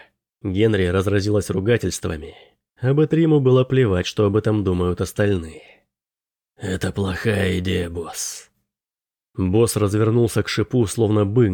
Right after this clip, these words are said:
готовый вот-вот сорваться. «Я тебя что, спрашивал?» «Нет, потому что я утверждал. Так получилось, что нам по пути, вот и пойдём одной дорогой». «Ты действительно мне не интересен, Чёрный Шип»,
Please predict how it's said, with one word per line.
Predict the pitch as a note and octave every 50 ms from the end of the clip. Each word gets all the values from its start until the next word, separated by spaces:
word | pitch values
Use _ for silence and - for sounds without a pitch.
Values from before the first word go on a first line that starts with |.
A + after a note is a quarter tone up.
| F2
готовый | E2+ F#2 G#2 - A#2+ G#2+ G#2 G#2
вот-вот | G2+ A2 G#2+ G#2+ G#2 G2+ - -
сорваться. | - A2+ A2 G#2+ G2 F2+ E2 - - - - - - - - _ _ _ _ _ _ _ _ _
«Я | - G#2 F#2 F#2+ F#2+ F#2+
тебя | - F#2+ G2 G2 F#2+
что, | - - - A2 F#2+
спрашивал?» | - - - G#2 A2 A#2 A2+ F#2+ - - E2+ E2 F#2+ - - - _ _ _ _ _ _ _ _
«Нет, | - - F#2 F#2 F#2+ G2 F#2+ F2+ E2 - - - - -
потому | G#2+ G2 - G2 F#2+ F#2+
что | F2 - - G2
я | G2 G2 F#2+
утверждал. | F#2+ F2+ - G2 G2 F#2+ F2+ F2 F#2+ F#2+ G2+ F#2+ F2 - - - - _ _ _ _ _ _ _ _ _ _ _ _ _ _
Так | - F#2+ F2+ -
получилось, | - G2+ F#2+ F#2 F#2+ F2+ - - G#2+ G2 F#2+ F2
что | - - G#2
нам | G2+ G2 F#2+ F#2
по | F2 G2 F2+
пути, | - G2+ F#2+ - - A2 G2+ F2 E2 - - _ _ _ _
вот | - F#2+ F2+ F#2+ G2+ -
и | G#2
пойдём | - G#2+ G#2+ G#2 G#2 G2 G#2+ G#2 G#2 G#2
одной | G#2 F#2+ G2 G#2 G2+ G2+
дорогой». | G2 G#2 G2+ F#2+ F#2+ F2+ E2+ E2 - F2 F2 - - _ _ _ _ _ _ _ _ _ _ _ _ _ _ _ _ -
«Ты | - C#3+ C#3+ C#3
действительно | B2 C3 B2 - - D#3+ E3 D#3 - C3+ B2+ A#2+ A#2+
мне | A#2 A#2 A#2+ A2+
не | A2 G#2+ G#2
интересен, | G#2 G2+ - G#2 G2+ G2 F2+ - - F2 D#2
Чёрный | - - F#2+ F2+ F2+ F2 E2
Шип», | - - - - - -